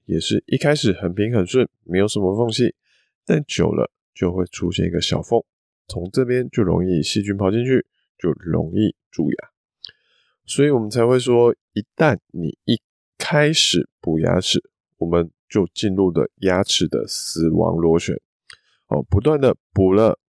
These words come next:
过几年再蛀牙，再挖掉重补，然后再过几年再蛀牙，再重补。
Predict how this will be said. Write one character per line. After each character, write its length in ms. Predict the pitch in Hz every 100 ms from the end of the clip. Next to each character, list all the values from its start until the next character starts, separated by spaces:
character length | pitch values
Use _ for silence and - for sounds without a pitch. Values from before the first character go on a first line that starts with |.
| _
过 180 | - 110
几 160 | - 90
年 320 | 87 87 87 - _ _
再 240 | - 113
蛀 280 | 95 120 98
牙， 320 | 90 92 92 _
再 200 | - 110
挖 220 | 101 113
掉 160 | 117 120
重 240 | - 90
补， 220 | 95 98 - _ _
然 140 | 87 90
后 100 | 98
再 200 | 107 101
过 200 | 131 123
几 160 | 107
年 300 | 92 87 87 -
再 160 | 98
蛀 240 | 87 98 85
牙， 180 | 82 -
再 160 | 90
重 240 | - 85 87
补。 160 | 87